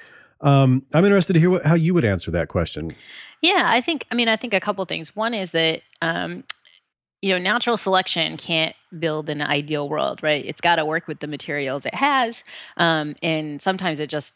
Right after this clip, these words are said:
Speaker 2: does the best with a bad set of kind of ingredients. Um, and so it often ends up in these sort of local minima where some strategy is good for some stuff.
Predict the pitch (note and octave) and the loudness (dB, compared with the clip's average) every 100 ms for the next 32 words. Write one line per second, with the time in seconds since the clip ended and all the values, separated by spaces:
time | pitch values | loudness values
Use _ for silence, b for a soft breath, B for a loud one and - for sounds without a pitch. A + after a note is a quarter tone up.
0 | E3 E3+ D#3+ C#3+ D3 D#3 C3+ - - D3 | -10 -4 -4 -2 0 2 2 -2 -12 -10
1 | C#3 D3 C#3+ C#3+ - C3+ C3+ C3 - _ | -8 -2 0 0 -2 -4 -4 -8 -14 _
2 | - C3+ C3 C3+ C#3+ C#3 C2 C3+ - - | -6 -6 -4 -8 -6 -8 -6 -8 -10 -14
3 | B B B D#3 C#3+ C#3 D#3 F3+ F3+ - | B B B 2 2 0 -2 0 2 2
4 | - G#3+ D#3+ D#3+ D#3+ - C#3 C#3 D3 C#3 | 2 0 0 0 0 -2 -8 -8 -8 -8
5 | C#3 C#3+ - C#3+ C#3 C3+ - F#3 E3+ C3+ | -6 -8 -6 -8 -6 -6 -6 -4 -2 -2
6 | C3 - - D3+ C#3+ - - - E3+ E3+ | -2 -4 -2 -2 -2 -8 -12 -6 0 0
7 | G3 _ F3+ D#3+ D3 D3+ F#3 F3+ D3+ - | 0 _ -8 -8 -8 -6 -8 -8 -10 -6
8 | F3+ E3 C3+ B2 - | -6 -6 -4 -4 -4